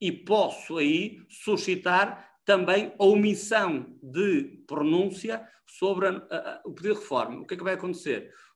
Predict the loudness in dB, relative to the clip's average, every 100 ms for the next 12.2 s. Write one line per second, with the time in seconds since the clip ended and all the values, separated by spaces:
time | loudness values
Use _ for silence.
0 | _ -16 -10 -8 -6 -6 -6 -8 -8 -6
1 | -6 -6 -4 -2 -2 -2 -2 -2 -2 -6
2 | -16 _ -8 -8 -4 -4 -2 0 -2 -2
3 | -4 -4 -6 -10 -18 _ _ _ 0 2
4 | 2 -2 -10 _ _ _ _ _ -12 -6
5 | -2 2 4 4 0 -2 -2 -2 -2 -2
6 | -2 -2 -2 -4 -2 0 0 0 0 2
7 | 2 -2 -4 -4 -4 -4 -8 -2 2 2
8 | 2 -2 -2 -10 -16 -16 -14 -8 -6 -6
9 | -10 -10 -4 -4 -4 -6 -18 -20 _ _
10 | -12 -10 -6 -6 -6 -8 -8 -8 -6 -6
11 | -6 -16 -10 -6 -4 -2 -4 -6 -6 -6
12 | -6